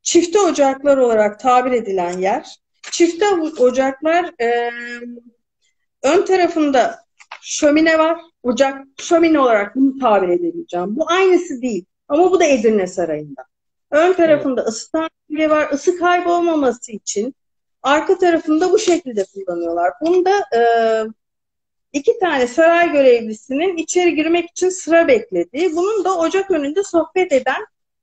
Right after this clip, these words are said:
Speaker 1: iki kişi olduğu betimleniyor tablolarda. Çok büyük tablolar değil bunlar ama milyonlarca liraya gitti. E,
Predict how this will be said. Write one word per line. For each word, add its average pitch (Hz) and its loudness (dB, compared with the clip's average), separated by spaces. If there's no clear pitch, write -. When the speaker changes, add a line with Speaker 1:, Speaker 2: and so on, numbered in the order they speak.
Speaker 1:
iki 320 0
kişi - -4
olduğu 208 2
betimleniyor 190 -2
tablolarda. 175 -2
Çok 415 0
büyük 339 2
tablolar 294 2
değil 262 -2
bunlar 220 -4
ama 277 -4
milyonlarca 240 0
liraya 214 4
gitti. 190 -6
E, - 6